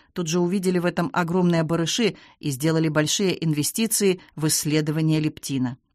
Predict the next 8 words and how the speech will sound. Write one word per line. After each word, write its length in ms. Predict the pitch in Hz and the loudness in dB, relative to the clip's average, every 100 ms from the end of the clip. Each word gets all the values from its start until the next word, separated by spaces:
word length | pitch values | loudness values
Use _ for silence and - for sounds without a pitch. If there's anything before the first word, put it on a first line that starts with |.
| _ _ - | _ _ -4
Они 240 | 175 185 | 0 2
даже 380 | 180 180 180 - | 4 4 4 0
запатентовали 880 | 165 185 185 180 190 202 196 196 160 | -2 -2 -2 -2 -2 0 2 4 2
ген, 340 | 147 185 170 - | 0 0 0 -2
отвечающий 720 | 151 156 135 165 151 139 147 | -4 -4 -4 0 0 -2 -4
за 100 | 139 | -2
его 220 | 147 151 | 0 0
выработку. 580 | 151 147 131 127 - 127 | 0 -2 -4 -8 -14 -18